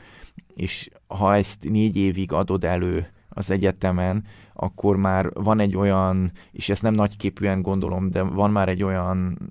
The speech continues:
háttértudásod, hogyha hajnali háromkor felébresztenek, akkor már tudsz valamit mondani, hogy kontraktuális, deliktuális kártérítés,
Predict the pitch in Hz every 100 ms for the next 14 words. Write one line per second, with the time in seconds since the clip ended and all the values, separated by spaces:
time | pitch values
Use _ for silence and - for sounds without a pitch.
0 | - 104 101 95 98 95 87 - - 107
1 | 82 92 - 98 90 87 90 98 98 92
2 | 98 101 98 - - 98 95 87 95 -
3 | 98 95 95 - 95 92 90 101 - 92
4 | 87 90 90 98 92 87 101 92 98 90
5 | - 92 90 87 92 95 90 98 87 95
6 | - 87 92 92 92 87 90 92